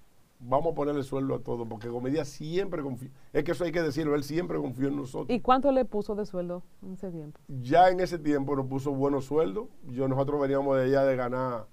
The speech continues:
Speaker 1: cincuenta, no nos puso los cincuenta, pero cre-, creo que nos puso como treinta o cuarenta.
Speaker 2: Y a todos lo-, los otros también, a lo-, a los otros
Speaker 1: Es que era
Speaker 2: comediantes.
Speaker 1: nuevo, nosotros fuimos introduciéndolo con un sueldo, pero,
Speaker 2: Sí,
Speaker 1: pero
Speaker 2: pero
Speaker 1: de-,
Speaker 2: se le pagaba.
Speaker 1: pero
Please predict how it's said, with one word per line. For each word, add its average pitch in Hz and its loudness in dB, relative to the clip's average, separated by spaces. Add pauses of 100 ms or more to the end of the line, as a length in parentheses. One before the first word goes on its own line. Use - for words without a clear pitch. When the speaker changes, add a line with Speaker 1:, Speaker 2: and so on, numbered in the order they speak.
(340)
Speaker 1:
cincuenta, 151 0
no 143 0
nos 143 0
puso 139 -4
los 147 -2
cincuenta, 151 -2
pero 135 -4
cre-, 131 -6
creo 143 -4
que 160 -4
nos 156 -6
puso 147 -6
como 151 -6
treinta 139 -4
o 113 -4
cuarenta. 113 -6 (460)
Speaker 2:
Y 214 2
a 196 4
todos 226 2
lo-, 254 2
los 220 0
otros 226 0
también, 165 -2
a 151 -4
lo-, 147 -4
a 170 -8
los 170 -8
otros 202 -4
Speaker 1:
Es 165 6
que 180 4
era 196 8
Speaker 2:
comediantes. 165 6
Speaker 1:
nuevo, 175 10
nosotros 160 6
fuimos 190 6
introduciéndolo 190 4
con 151 6
un 135 4
sueldo, 165 4
pero, 139 4
Speaker 2:
Sí, 247 2
Speaker 1:
pero - 4
Speaker 2:
pero 165 10
Speaker 1:
de-, 165 6
Speaker 2:
se 247 8
le 240 6
pagaba. 185 10
Speaker 1:
pero 180 12